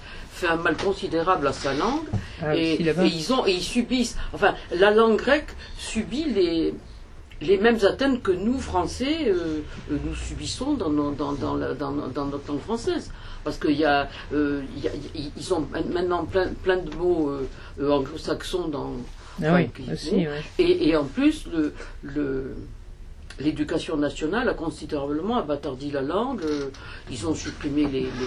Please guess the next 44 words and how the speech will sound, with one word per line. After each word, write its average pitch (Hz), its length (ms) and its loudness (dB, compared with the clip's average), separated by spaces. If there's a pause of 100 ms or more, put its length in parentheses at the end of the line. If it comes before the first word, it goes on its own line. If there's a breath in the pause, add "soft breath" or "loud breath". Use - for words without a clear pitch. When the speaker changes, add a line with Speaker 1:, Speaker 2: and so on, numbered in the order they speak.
(760 loud breath)
Speaker 1:
ils - 140 -6
ont 139 60 -4
supprimé 131 440 -8
les 123 100 -4 (140)
acc-, - 420 -10
les, 131 200 0
les 131 320 -4
esprits, 240 460 -2
ils 147 80 -4
ont 147 80 0
supprimé 147 420 -4
des 135 120 -2
tas 131 140 -4
de - 60 -12
choses. 262 200 -2 (380 loud breath)
Et 147 80 0
la 151 140 2
langue 143 200 2
grecque, 226 240 0
maintenant, 185 280 0
par 170 160 -2
rapport 143 320 -2
à 139 40 -2
ce - 80 -12
qu'elle 143 180 -2
était, 147 280 -2
ne 135 140 -2
serait-ce 151 240 -8
qu'il 131 160 -6
y - 20 -4
a 127 60 -4
soixante, 131 580 -10
euh, - 60 -10 (440 loud breath)
il 131 40 -6
y - 20 -6
a - 20 -6
soixante 156 440 -4
ou 143 120 -6
soixante-dix 135 540 -6
ans, 180 100 -2
ou - 20 -4
même 139 140 -4
cinquante 127 460 -4
ans, 233 160 -4